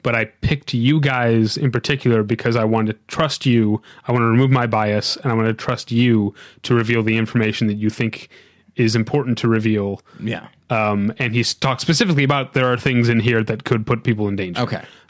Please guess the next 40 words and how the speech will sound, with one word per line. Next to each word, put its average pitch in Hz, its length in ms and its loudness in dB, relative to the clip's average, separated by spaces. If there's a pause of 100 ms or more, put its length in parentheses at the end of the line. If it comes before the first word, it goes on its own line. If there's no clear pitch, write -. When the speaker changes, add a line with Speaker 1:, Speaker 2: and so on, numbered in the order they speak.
(180)
Speaker 1:
Um, 107 520 -2 (160)
and 110 480 0
that, 110 320 -2
that's 113 380 -4
why 113 140 2
he 117 140 0
didn't, 113 460 -2 (540)
he 156 200 0
kn-, 147 160 2
you 135 100 2
know, 123 200 2 (100)
this 131 200 0
guy's 131 220 0
incredibly 131 380 2
smart 143 280 0
and 113 60 -4
incredibly 117 320 0
capable 117 340 -2
of 113 40 2
a - 40 2
lot 113 120 0
of 107 80 -2
things, 120 360 0
but 117 180 -4
he 120 120 -2
knew 117 360 4 (380)
where 113 220 2
his 110 460 0 (280)
expertise 127 440 -2
wasn't, 120 600 0
and 117 120 0
that's 113 200 -2
why 110 120 0
he 113 140 -2
picked - 380 -4 (160)
journalists 110 640 -2
that 110 180 -6
he 107 300 -2 (100)
Speaker 2:
Yeah. 110 220 -2 (100)
Speaker 1:
respects, - 640 -2